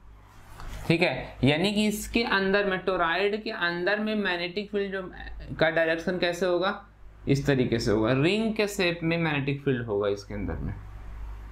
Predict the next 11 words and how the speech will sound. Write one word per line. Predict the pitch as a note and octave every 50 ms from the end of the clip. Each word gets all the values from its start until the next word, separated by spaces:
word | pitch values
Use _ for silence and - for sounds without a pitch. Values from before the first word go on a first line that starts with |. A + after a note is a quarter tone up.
| - - - - - - - - - - - - -
ठीक | C#3 C3+ D3
है। | D3 C#3 C#3+ - - - - - -
Magnetic | B2+ C#3+ D3+ D#3 D#3 F#3+ G3 G3
field | G#3 G3+ G3+
का | G#3
direction | F#3+ F#3 F3+ F3+ F3+ F3+ G#3 G3 G3+ G3 F#3
जो | F3+ F#3+ F#3
होगा | F3+ F3 F3+
वो | F3+ F3+ D#3+
ऐसे | D3+ D3+ D3 D3 D3 - - - - F3 F3
होगा, | E3+ D3 C3 A2+ G#2 F#2+ G2 G2